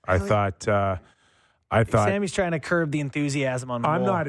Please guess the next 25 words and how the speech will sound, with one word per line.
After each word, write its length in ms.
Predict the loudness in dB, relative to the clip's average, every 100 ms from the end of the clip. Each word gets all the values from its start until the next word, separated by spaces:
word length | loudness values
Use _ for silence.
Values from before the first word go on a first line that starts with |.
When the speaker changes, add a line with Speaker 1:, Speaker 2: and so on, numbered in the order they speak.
| -4
Speaker 1:
overly 460 | 0 0 2 0 0
enthusiastic 840 | -2 -2 0 0 0 0 -2 0
on 160 | 0 2
anything 560 | 0 -2 -4 -4 -4
other 340 | 0 0 0 0
than 360 | 2 0 0
this 180 | -4 -4
guy 220 | -2 -2
seems 420 | -2 -2 -2 -2
to 100 | -4
be 140 | -2 0
ready 480 | 0 0 0 -2 -4
to, 760 | -4 0 0 0 -2 -2 -6 -8 0
uh, 420 | 2 2 0 -2 -6 -14 _ _ _
possibly 480 | 0 0 0 0 0
have 460 | 0 0 0 -4 -16 _ _ _ _ _ _ _ _ -4
twenty 600 | -2 -2 -2 -2 -6 -12 _ _ _ _ -14
Speaker 3:
Mm. 200 | -12 -10
Speaker 1:
starts, 540 | -6 0 0 0 -8
twenty-five 600 | -6 0 0 2 0 0
starts. 540 | -4 -2 -2 -2 -8 -8
How 180 | -2 0
many 240 | 0 -4
quality? 840 | -6 -2 0 2 0 -4 -4 -6 -8 -14
Speaker 2:
Mm. 240 | -14 -14